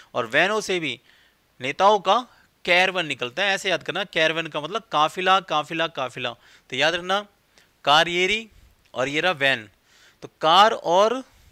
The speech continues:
वैन पर नेताओं का कैरवन निकलता है, काफिला निकलता है। तो देखिए काफिला, यस। अ, श्री माननीय नरेंद्र मोदी जी, और ये उनका काफिला है।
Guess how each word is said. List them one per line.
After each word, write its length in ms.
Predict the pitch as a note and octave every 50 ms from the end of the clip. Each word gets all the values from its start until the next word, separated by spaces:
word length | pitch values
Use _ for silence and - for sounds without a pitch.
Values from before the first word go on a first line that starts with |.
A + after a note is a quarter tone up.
| _ _ _ _ _ _
वैन 300 | A#2 A2 D3+ F3 G3+ G#3
पर 260 | F#3 - G#3+ G#3 G#3
नेताओं 460 | F#3 D#3+ D3+ D3+ - D#3+ D#3+ E3 E3+ E3
का 180 | - A3 A#3+
कैरवन 680 | A#3+ - _ _ - F3+ F3 F#3+ G3+ G#3+ A3+ A#3 G#3
निकलता 460 | D#3+ C3+ A#2+ - B2+ C3 - - F3 F3
है, 220 | F3 G3 G#3 G#3 _ - - _ _ _ _ -
काफिला 480 | C#3 C#3+ D3+ - F#3 F#3+ G3+ A3 A3+ _ _ C3
निकलता 380 | B2+ - - C3+ B2 A#2 C3+
है। 180 | B2+ A#2+ A#2 G#2+
तो 120 | - -
देखिए 300 | - D3 D3+ - - E3+
काफिला, 460 | C#3+ D3+ B2+ A#2+ - A#2+ F#2+ F2+ - _ _ _ _ _ _ _ _ _ _ _ _ _ _ _ _ _ _ _ _ _ _ _ _ _ _ _ _ _ _ _ _ _ _ _ _ _ _ _ _ _ _ _ _ _ _ C3+
यस। 280 | D3 B2+ - - - _ _ _ - _ _ _ _ _ _ _ _ _ _ _ _ _ - - - - - - - - - - C3+
अ, 340 | C3 C3 C3 B2+ B2 A#2+
श्री 280 | B2 - - G#3+ A3 A3
माननीय 540 | F3+ F#3+ F#3 G3 G#3 G#3+ G3+ F3 F3 G3 G3 _ -
नरेंद्र 200 | C3 C#3+ D#3+ F3
मोदी 260 | E3+ F3 E3+ F#3 F#3
जी, 200 | D#3 F#3 G3+ - _ _ _ _ _ _ _ _ _ _ _ -
और 240 | C3+ C3+ D3+ D#3 D3+
ये 180 | E3+ G3 G3+
उनका 340 | F#3+ E3+ D3+ E3 D#3+ E3 D3+ _ -
काफिला 360 | C#3 C3+ - - D3 C#3 C3+
है। 220 | A#2+ G#2+ G#2 G#2